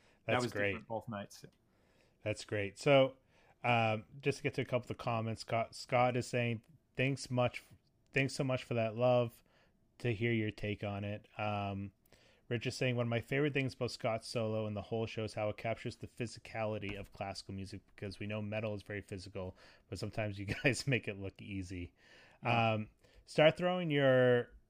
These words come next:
Speaker 2: questions for Scott in the chat. I'm gonna be scrolling through here and, uh, picking through them. So if you have questions, please throw them in the chat. Um, yeah, the, the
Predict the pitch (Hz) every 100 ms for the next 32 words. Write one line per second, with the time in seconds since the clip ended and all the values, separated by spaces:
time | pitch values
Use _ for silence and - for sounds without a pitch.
0 | _ - 139 123 127 113 110 - 120 113
1 | 110 104 - 117 107 107 104 107 117 110
2 | 104 107 - 113 104 101 - 107 104 107
3 | 104 101 101 98 95 101 _ - - -
4 | 107 95 92 - 117 107 101 - 104 101
5 | 98 98 107 104 - 107 - 104 - 110
6 | 101 - - 107 104 98 95 - 110 101
7 | 101 - - - - - 123 120 117 110
8 | - - - - - - - - - -
9 | - - - - - - 139 123 139 135
10 | - - - - - - - - - -
11 | 135 131 127 123